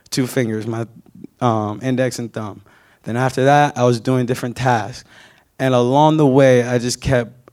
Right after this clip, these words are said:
trusting and trusting and growing through the pain and understanding that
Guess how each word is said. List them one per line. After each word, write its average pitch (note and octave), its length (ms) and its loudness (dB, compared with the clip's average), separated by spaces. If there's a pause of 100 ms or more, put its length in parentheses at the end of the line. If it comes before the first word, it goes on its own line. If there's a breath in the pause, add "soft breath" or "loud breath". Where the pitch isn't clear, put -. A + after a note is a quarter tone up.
(340)
trusting C#3 840 0 (120)
and A2+ 180 -8
trusting B2+ 680 -2
and A2 260 -8
growing B2 480 2
through A#2+ 160 -4
the A2+ 100 -6
pain A2+ 440 -10 (520 soft breath)
and B2+ 180 -2
understanding C3+ 560 -2
that A#2+ 280 -6